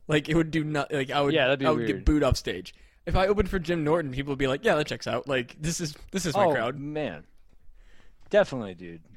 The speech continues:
Speaker 2: I, I can't, I can't agree more. <laughs>
Speaker 1: <laughs> Yeah,
Speaker 2: Jim,
Speaker 1: I
Speaker 2: Jim Norton would be a de-, good, a good person for you to open up to and warm the crowd up with.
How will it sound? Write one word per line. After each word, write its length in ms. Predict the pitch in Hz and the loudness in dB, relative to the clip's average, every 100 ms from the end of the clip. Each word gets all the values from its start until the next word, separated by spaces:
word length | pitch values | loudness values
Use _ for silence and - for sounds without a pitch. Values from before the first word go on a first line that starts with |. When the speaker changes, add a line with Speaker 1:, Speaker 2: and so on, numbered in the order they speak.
| - 135 | -12 -4
Speaker 2:
I, 300 | 139 127 139 | -2 0 -2
I 60 | |
can't, 560 | 127 156 160 143 113 113 | 0 -4 -4 -4 -6 -8
I 100 | 113 | -8
can't 200 | 110 117 | -6 -6
agree 200 | 90 92 87 | -8 -12 -10
more. 260 | 98 - - | -10 -10 -16
<laughs> 40 | - 160 | -8 4
Speaker 1:
<laughs> 0 | - - 208 220 196 - 175 - - 262 | 6 8 6 2 0 -2 -8 -12 -12 -6
Yeah, 100 | 143 | 0
Speaker 2:
Jim, 160 | 185 185 | 2 2
Speaker 1:
I 60 | |
Speaker 2:
Jim 140 | 160 190 | 2 4
Norton 240 | 190 185 | 6 6
would 100 | 170 | 4
be 80 | 165 | 4
a 40 | 151 | 4
de-, 280 | 151 147 131 135 - - - | 2 2 -4 -12 -14 -12 0
good, 340 | 143 143 135 | 4 4 2
a 80 | 151 | 0
good 180 | 139 170 | 2 2
person 300 | 170 156 143 | 2 0 -4
for 100 | 135 | -2
you 120 | 135 | 0
to 60 | 127 | 2
open 220 | 117 113 | 0 -2
up 100 | 107 | -4
to 80 | 120 | -4
and 60 | 107 | -4
warm 120 | 101 | -4
the 80 | 98 | -4
crowd 280 | 110 95 | -4 -4
up 160 | 90 - | -6 -10
with. 180 | 87 | -12